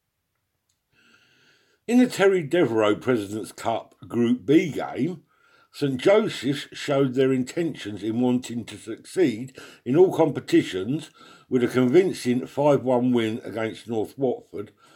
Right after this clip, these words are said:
the current Premier Division League leaders. They went ahead after nine minutes when Jake Tabor beat his man wide and crossed in low for Anton Collins to slot home.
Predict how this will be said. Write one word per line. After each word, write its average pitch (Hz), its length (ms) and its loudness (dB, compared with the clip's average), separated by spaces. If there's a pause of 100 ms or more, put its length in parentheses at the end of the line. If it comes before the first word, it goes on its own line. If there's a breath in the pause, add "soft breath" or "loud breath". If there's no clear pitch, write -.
(320 soft breath)
the 101 60 -10
current 143 540 2
Premier 135 320 2
Division 110 500 -4
League 98 240 -2
leaders. 101 600 -2 (1500 soft breath)
They 120 100 2
went 214 260 6
ahead 165 380 2
after 135 300 0
nine 123 320 2
minutes 147 420 0
when 117 240 -2
Jake 202 380 -2
Tabor 139 560 0 (240)
beat 131 280 0
his 117 160 -6
man 113 400 0
wide 110 480 0
and 107 200 -10
crossed - 400 -8 (260)
in 117 320 -2
low 127 380 0 (280 loud breath)
for - 120 -12
Anton 123 500 0
Collins 107 520 -4
to 107 80 -18
slot 95 340 -10
home. 78 400 -8